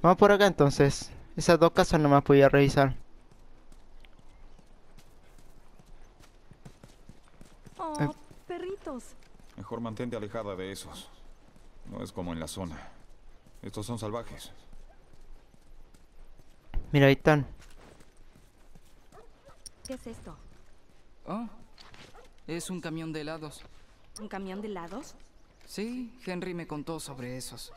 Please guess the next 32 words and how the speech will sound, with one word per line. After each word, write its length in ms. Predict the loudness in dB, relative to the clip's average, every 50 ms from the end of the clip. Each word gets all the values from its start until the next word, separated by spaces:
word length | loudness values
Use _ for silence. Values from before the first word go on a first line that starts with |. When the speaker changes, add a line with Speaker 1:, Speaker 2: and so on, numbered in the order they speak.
| -20 -20
Speaker 4:
Se 180 | -16 -14 -12 -8
vendían 420 | -8 -6 -6 -6 -8 -8 -8 -8
helados 380 | -10 -10 -10 -8 -8 -10 -10 -10
desde 220 | -10 -10 -10 -8 -10
el 80 | -10
camión. 380 | -8 -8 -8 -8 -8 -8 -10 -12 -14 -18 -20 -20 -14 -12
Speaker 2:
¿Qué? 160 | -10 -10 -10 -10 -12 -16 -20 -20 -20 -16 -12 -12 -12 -12 -12 -16 -20 -18 -16
No 200 | -12 -10 -10 -10
lo 120 | -10 -10 -12
creo, 380 | -12 -12 -12 -12 -12 -12 -14 -16 -14 -12
Joel. 280 | -10 -10 -10 -10 -12 -14 -16 -18 -20 -20 -20 -20 -20 -20 -20 -20 -20 -20 -20 -20 -20 -20 -20 -20 -20 -20 -20 -20 -20 -20 -20 -20 -20 -20 -20 -20 -20 -20 -20 -20 -20 -20 -16
Speaker 3:
Es 160 | -14 -14 -12
verdad. 380 | -10 -10 -10 -10 -10 -10 -10 -12 -14 -16 -20 -20 -20 -20 -20 -20 -20 -20 -20 -20 -20 -20 -20 -20
Esta 260 | -18 -14 -10 -10 -10 -8
cosa 360 | -8 -10 -8 -8 -8 -10 -8
solía 380 | -10 -12 -12 -10 -10 -10 -10
pasar 500 | -12 -12 -14 -14 -12 -10 -8 -8 -8 -10
por 140 | -10 -12 -12
el 80 | -12 -10
barrio 440 | -10 -8 -8 -8 -10 -12 -14 -12 -12
con 200 | -12 -12 -12 -12
una 180 | -12 -12 -12
música 400 | -12 -12 -12 -12 -12 -12 -12 -12
fuerte 600 | -12 -10 -8 -8 -8 -8 -10 -12 -14 -14 -12 -12
y 120 | -12 -14 -14
los 180 | -16 -16 -14
niños 460 | -12 -12 -10 -10 -10 -12 -12 -14 -14
se 80 | -14 -16
acercaban 560 | -16 -14 -14 -14 -14 -14 -14 -14 -14 -14 -16
para 180 | -14 -16 -16 -16
comprar 340 | -16 -16 -14 -14 -14 -14 -14
helado. 340 | -16 -16 -18 -18 -18 -20